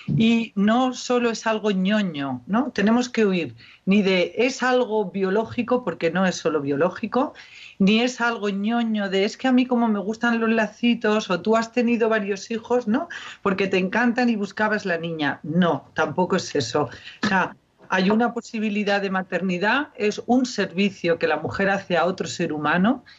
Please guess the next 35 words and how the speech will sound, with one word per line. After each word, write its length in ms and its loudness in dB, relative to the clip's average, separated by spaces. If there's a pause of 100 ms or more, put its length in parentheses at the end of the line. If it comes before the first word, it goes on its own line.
(140)
que 80 -2
es 200 -2
acogerlo 600 0
en 100 -2
su 180 -12
seno 460 0
para 240 0
darle 300 0
la, 240 -4 (300)
mm, 380 -6 (100)
posibilidad, 800 0
¿no? 200 -2 (600)
Que 120 0
tenga 220 0
una 240 0
vida, 480 -2 (220)
que 100 -2
haga 240 -2
cosas 380 -6
en 120 0
la 120 0
vida, 500 0
que, 500 -2 (260)
que 120 0
sea, 300 0
¿no? 180 2
un 180 -2
ser 240 0
humano 400 2
que 120 0
apoye 480 0
la, 380 0 (320)
a 100 2
la 100 2
humanidad, 720 -2